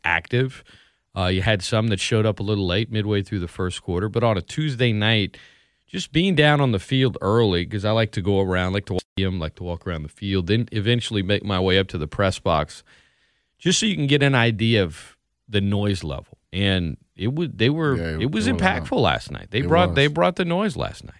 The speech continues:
Speaker 2: They
Speaker 1: It
Speaker 2: did.
Speaker 1: was, you know, I mean, so were you, were you there?
Speaker 2: I was there. Come on, Scott, you know that, man.
Speaker 1: I mean, I didn't know if you had
Speaker 2: Man, why
Speaker 1: work.
Speaker 2: would you
Speaker 1: I didn't know if you
Speaker 2: ask
Speaker 1: had
Speaker 2: me a
Speaker 1: work.
Speaker 2: question like that?
Speaker 1: Why would, you know,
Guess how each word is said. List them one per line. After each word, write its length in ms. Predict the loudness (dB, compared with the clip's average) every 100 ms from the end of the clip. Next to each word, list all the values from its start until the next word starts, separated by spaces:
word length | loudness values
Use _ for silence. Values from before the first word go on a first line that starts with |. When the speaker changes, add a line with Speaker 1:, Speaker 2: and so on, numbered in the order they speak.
| _ _ _ _ _ _ _
Speaker 2:
They 140 | 0
Speaker 1:
It 60 | 4
Speaker 2:
did. 40 | 4
Speaker 1:
was, 300 | 0 -4 -14 _
you 180 | -4 0
know, 220 | 0 0 -6 -10
I 100 | -2
mean, 260 | 0 -2 -2
so 160 | 0
were 140 | 4 4
you, 180 | 4 2
were 160 | 2
you 160 | 2 4
there? 320 | 2 2 -4 -6
Speaker 2:
I 40 |
was 180 | -4 -4
there. 260 | -4 -6 -8 _ _ _
Come 160 | -8
on, 80 | -8
Scott, 280 | -10 -12 -12
you 60 | -12
know 140 | -14
that, 220 | -18 -18
man. 220 | -14 -12 -4
Speaker 1:
I 40 |
mean, 120 | 0 4
I 40 |
didn't 100 | 4
know 60 | 4
if 60 | 2
you 80 |
had 80 | 2
Speaker 2:
Man, 100 | 2
why 80 | 2
Speaker 1:
work. 80 | 2
Speaker 2:
would 120 | 2
you 180 | -4 -12 -16 -14
Speaker 1:
I 40 |
didn't 100 | -6
know 60 | -2
if 40 |
you 40 | 0
Speaker 2:
ask 80 |
Speaker 1:
had 100 | -2
Speaker 2:
me 60 | -4
a 60 | -6
Speaker 1:
work. 140 | -6
Speaker 2:
question 340 | -6 -8 -10 -12
like 180 | -12 -12
that? 180 | -12 -6
Speaker 1:
Why 100 | -6
would, 100 | -6 -12
you 120 |
know, 80 | -16